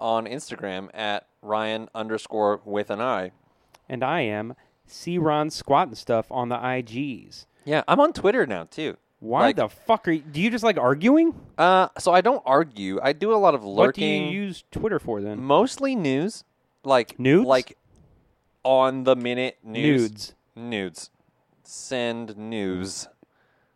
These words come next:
Speaker 1: Send news.
Speaker 2: F-, like full news?
Speaker 1: Yes.
Speaker 2: Like from the back news?
Speaker 1: Partial news.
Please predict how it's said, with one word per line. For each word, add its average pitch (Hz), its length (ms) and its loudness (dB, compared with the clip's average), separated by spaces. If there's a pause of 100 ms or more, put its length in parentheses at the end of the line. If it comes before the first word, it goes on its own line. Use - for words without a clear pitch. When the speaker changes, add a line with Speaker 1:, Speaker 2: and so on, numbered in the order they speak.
(180)
Speaker 1:
Send 117 360 -6
news. 87 340 -8 (460)
Speaker 2:
F-, - 220 -20
like 117 220 -6
full 170 320 2
news? 214 500 2
Speaker 1:
Yes. - 460 -6
Speaker 2:
Like 117 200 0
from 127 300 -2
the 113 100 -2
back 120 300 0
news? 95 300 -14
Speaker 1:
Partial 107 360 2
news. 87 440 -14